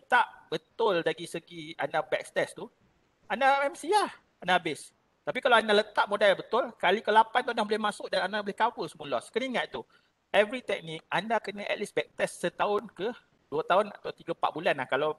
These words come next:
malas sangat, empat bulan. So, anda tahu berapa modal diperlukan dalam teknik anda.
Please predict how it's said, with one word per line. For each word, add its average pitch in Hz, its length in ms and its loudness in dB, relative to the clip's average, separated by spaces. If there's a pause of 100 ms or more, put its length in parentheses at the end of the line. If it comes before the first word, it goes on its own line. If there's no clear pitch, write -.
malas 156 160 2
sangat, 190 160 -8
empat - 160 -2
bulan. 151 240 -2 (400)
So, - 160 0
anda 180 160 2
tahu 214 400 -2
berapa 214 880 0
modal 190 480 -2
diperlukan 190 800 -8
dalam 180 320 -2
teknik 165 320 -10
anda. 156 320 -2